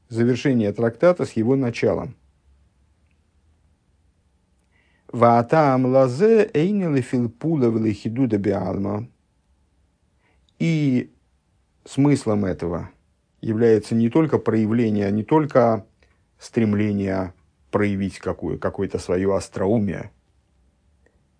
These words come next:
«Элэ мипней шебеэмес ешайхус векешер», а, а то, что на самом деле существует связь, а, и взаимоотношения, бесойхин иньоном, содержательные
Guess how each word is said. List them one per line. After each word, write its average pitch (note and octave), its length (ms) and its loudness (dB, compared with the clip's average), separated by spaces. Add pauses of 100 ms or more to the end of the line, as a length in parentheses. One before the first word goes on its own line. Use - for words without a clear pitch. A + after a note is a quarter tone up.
(580)
«Элэ A#2+ 240 2
мипней A#2+ 540 2
шебеэмес C3+ 680 -2
ешайхус A#2 800 -2
векешер», G#2+ 800 -2 (100)
а, A2+ 140 -4 (300)
а G2 520 -2 (560)
то, A#2+ 340 0 (540)
что - 220 -6
на G#2+ 140 2
самом C#3+ 440 -2
деле A#2+ 320 0
существует G2 720 -4
связь, B2 440 -2
а, G2+ 80 -2
и G2 200 -6
взаимоотношения, G2 1000 -4 (840)
бесойхин A#2+ 640 2
иньоном, G#2+ 600 2 (240)
содержательные A2 1000 -2